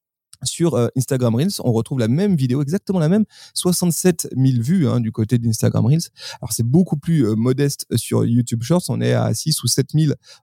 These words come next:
euh, vues, mais, euh, tout ça pour un coût additionnel de zéro, hein. En fait, le contenu, il est là, ils l'ont juste déployé aussi sur YouTube Shorts et ils ont pu aller, euh, gratter, euh, dix pour cent de plus de, de, de portée, euh, additionnelle sur un public différent et puis sans doute,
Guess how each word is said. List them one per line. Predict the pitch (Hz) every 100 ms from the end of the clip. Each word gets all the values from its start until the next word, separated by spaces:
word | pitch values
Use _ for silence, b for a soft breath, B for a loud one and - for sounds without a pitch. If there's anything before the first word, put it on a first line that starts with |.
| 113
euh, | 120 113
vues, | 117 139 214 B B -
mais, | 147 208 185
euh, | 127 123 120 120 120 117
tout | -
ça | - 214
pour | 147
un | 120
coût | -
additionnel | 143 117 139 151 180
de |
zéro, | 120 135 196 233
hein. | 180
En |
fait, | 160 156
le | 127
contenu, | - 123 151 180 -
il | 151 151
est | 127
là, | 180 214
ils | 143
l'ont | 120
juste | 120 139 123
déployé | 131 - 127 135 170
aussi | 165 123 - 160
sur | 127
YouTube | 123 120 110
Shorts | 160 185 - B B -
et | 143
ils | 131
ont | 120
pu | 170 196
aller, | 120 120 147 143
euh, | -
gratter, | 113 120 - 185
euh, | 104 123 117 110 B B -
dix | 131 175
pour | 165 151
cent | - 170 160 120
de | 123
plus | 127 - 175 -
de, | 127 120 117 117 113 107
de, | 107 90 107
de | 104 117 127
portée, | - 156 - 165 156
euh, | 117 110 104
additionnelle | 117 117 123 143 226
sur | - 127
un | 120
public | 127 127 113
différent | 117 - 135 254
et |
puis | - 170
sans | 156
doute, | 160 -